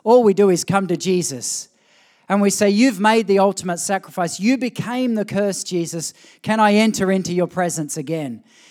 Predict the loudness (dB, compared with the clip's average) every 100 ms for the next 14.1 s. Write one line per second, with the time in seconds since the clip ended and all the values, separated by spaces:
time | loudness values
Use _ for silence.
0 | _ -2 -2 2 4 4 2 2 0 -2
1 | 0 -2 -2 _ _ _ 0 2 2 -2
2 | -6 -8 -8 -8 -6 -2 -2 -2 -2 -2
3 | -2 -2 -2 -4 -4 _ -2 -2 0 -4
4 | -4 -6 -12 -20 _ _ -8 -6 -6 -4
5 | -6 -6 -2 0 0 -4 -6 -8 -8 -10
6 | -6 -4 -6 -8 -14 _ -8 -2 2 2
7 | 2 -4 -4 -8 -10 -18 _ -6 0 2
8 | 2 0 -2 -6 _ -4 -2 -6 -4 -2
9 | -2 -2 -6 -6 -8 -6 -4 -4 -6 -14
10 | _ _ -4 -2 -2 -2 -2 0 -2 -2
11 | -8 -6 -2 0 0 0 -2 -6 -8 -8
12 | -8 -8 -12 -10 -8 -8 -12 -18 _ _
13 | -10 0 0 2 0 -2 -2 0 0 -2
14 | -4